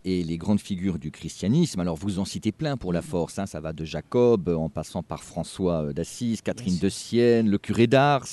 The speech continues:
Speaker 2: Mm.
Speaker 1: euh, Maître Eckhart, euh, Edith Stein, les évangéli-, les évangélisateurs, pardon, Thomas More, euh, Dietrich Bonhoeffer, là, je connaissais moins.
Speaker 2: Ah oui, ah, c'est, euh,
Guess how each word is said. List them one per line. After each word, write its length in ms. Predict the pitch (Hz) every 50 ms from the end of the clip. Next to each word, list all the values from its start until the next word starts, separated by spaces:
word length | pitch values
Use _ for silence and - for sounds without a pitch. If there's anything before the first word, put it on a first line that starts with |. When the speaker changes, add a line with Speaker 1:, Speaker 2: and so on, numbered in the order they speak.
| - 101
Speaker 2:
Mm. 80 | 92 - 170 - - - -
Speaker 1:
euh, 220 | 90 92 92 90
Maître 320 | 87 90 98 95 - - -
Eckhart, 460 | 104 - - 123 117 117 120 113 - -
euh, 140 | 90 90 92
Edith 280 | 92 82 95 98 -
Stein, 360 | - - - 107 110 113 113
les 300 | 113 101 95 95 87 87
évangéli-, 600 | 92 87 87 87 87 82 80 80 85 78 80 78 - _ -
les 240 | 98 92 92 82 110
évangélisateurs, 800 | 139 123 113 127 120 98 107 95 101 185 - 98 - - 139 123
pardon, 320 | - 107 98 95 123 131
Thomas 460 | - 95 87 82 82 82 - - - 90 76 78
More, 400 | 82 95 104 110 113 117 120 113 - - - - - - - -
euh, 160 | 147 139 143
Dietrich 440 | 123 127 180 - - - 196 156 139
Bonhoeffer, 480 | 160 175 170 170 156 - - 139 160 208
là, 100 | 208 160
je 100 | 127 135
connaissais 420 | 135 - 139 135 135 127 160 147 120
moins. 260 | 120 110 101 104 139
Speaker 2:
Ah 140 | 147 151 139
oui, 220 | 131 156 165 160
ah, 160 | 135 151 160
c'est, 560 | 156 - 170 156 147 143 151 151 143 151 139
euh, 60 | 117